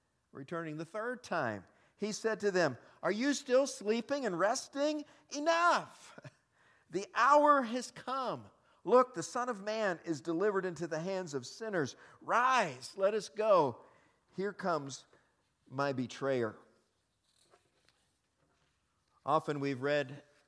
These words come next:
about Jesus' prayers in the Garden of Gethsemane to remind ourselves of his obedience, his submission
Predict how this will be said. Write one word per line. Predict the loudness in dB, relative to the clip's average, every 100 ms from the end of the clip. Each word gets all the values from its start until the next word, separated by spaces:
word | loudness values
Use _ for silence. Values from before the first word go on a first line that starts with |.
| _ _ _ _ _ _ _
about | -2 0 0
Jesus' | -2 -4 -4 -8 -12
prayers | -6 -2 -2 -4
in | -8
the | -4
Garden | 0 0 -2
of | -6
Gethsemane | -6 -6 -8 -8 -6 -8
to | -10 -10
remind | -10 -8 -8 -6
ourselves | -6 -6 -6 -6 -6
of | -12
his | -10 -10 -10
obedience, | -10 -8 -8 -8 -10
his | -12 -12
submission | -12 -12 -10 -10 -8 -10 -10